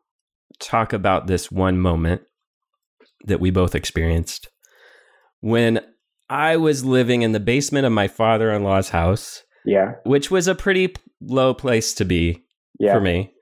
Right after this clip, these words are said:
Speaker 1: And Talia, my wife, and I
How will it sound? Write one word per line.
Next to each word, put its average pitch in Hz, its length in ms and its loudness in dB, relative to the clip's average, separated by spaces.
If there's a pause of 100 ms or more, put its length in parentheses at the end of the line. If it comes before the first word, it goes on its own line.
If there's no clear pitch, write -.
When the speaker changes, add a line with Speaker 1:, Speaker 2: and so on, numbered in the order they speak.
(460)
Speaker 1:
And 113 520 0
Talia, 123 400 0
my 117 120 0
wife, 117 280 0
and 113 100 -2
I 107 360 0